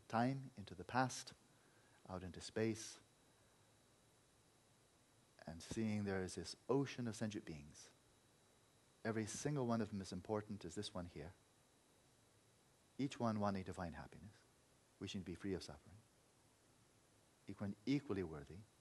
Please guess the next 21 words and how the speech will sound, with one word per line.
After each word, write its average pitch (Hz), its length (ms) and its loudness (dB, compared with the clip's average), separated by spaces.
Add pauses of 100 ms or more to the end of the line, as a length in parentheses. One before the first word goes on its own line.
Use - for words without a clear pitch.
(1160)
For 120 120 2
the 110 100 6
most 143 360 2
part, 101 340 2 (140)
just - 460 -4 (760)
veiled 143 320 8
in 110 140 2
ignorance, - 560 -6 (580)
not 135 200 2
having 131 280 0
any 135 160 0
clear 139 320 4
vision 104 480 2
of 76 60 -10 (180)
what 143 140 0
are 165 40 0
the 131 180 0
actual 139 320 0
causes 143 440 2
of 135 80 -4
suffering, 156 340 -2